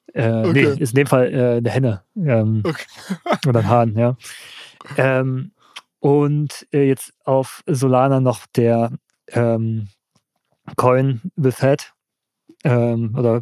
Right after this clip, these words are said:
Speaker 1: Dog with Head. Äh, ich glaub, Julius, du bist in deinen Tweets nach, äh, zu urteilen auch mit drin. Ähm, das lief jetzt auch nochmal ganz gut, ein weiterer Meme-Coin.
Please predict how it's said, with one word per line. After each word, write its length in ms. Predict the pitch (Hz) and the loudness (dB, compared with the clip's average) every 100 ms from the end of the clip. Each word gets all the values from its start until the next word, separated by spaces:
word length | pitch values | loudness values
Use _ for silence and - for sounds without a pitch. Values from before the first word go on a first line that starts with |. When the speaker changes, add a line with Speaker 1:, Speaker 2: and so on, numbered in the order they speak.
| - | 0
Speaker 1:
Dog 180 | 135 - | 0 2
with 160 | 139 | 0
Head. 320 | 139 139 - - 226 | 2 0 0 -10 -2
Äh, 280 | 127 123 | 0 2
ich 100 | 120 | 0
glaub, 240 | - 123 - | 2 0 0
Julius, 460 | 165 143 139 131 | 0 2 2 0
du 80 | - | -2
bist 260 | 131 - - | -4 -4 -6
in 200 | 170 151 | -4 -4
deinen 300 | 175 135 135 | -2 0 0
Tweets 320 | - 160 143 | 0 -2 0
nach, 320 | 143 135 120 - | 2 2 0 -2
äh, 200 | 139 127 | -2 0
zu 140 | 156 | 0
urteilen 400 | 147 - 135 131 | 0 2 0 0
auch 140 | 127 | 0
mit 160 | 123 120 | -2 -2
drin. 260 | 117 131 151 - - - - _ _ | 0 0 -2 -10 -20 -20 -20 _ _
Ähm, 540 | 123 120 117 117 113 107 | 0 2 2 0 -4 -2
das 180 | 120 117 | -2 0
lief 180 | 131 120 | 0 0
jetzt 120 | 117 | 0
auch 140 | 135 | 0
nochmal 180 | 127 120 | 2 2
ganz 200 | 117 117 | 2 0
gut, 320 | - 135 - - | 0 -2 -4 -6
ein 140 | 135 | 0
weiterer 280 | 117 117 117 | 2 2 0
Meme-Coin. 440 | 113 120 - 127 | 0 0 2 0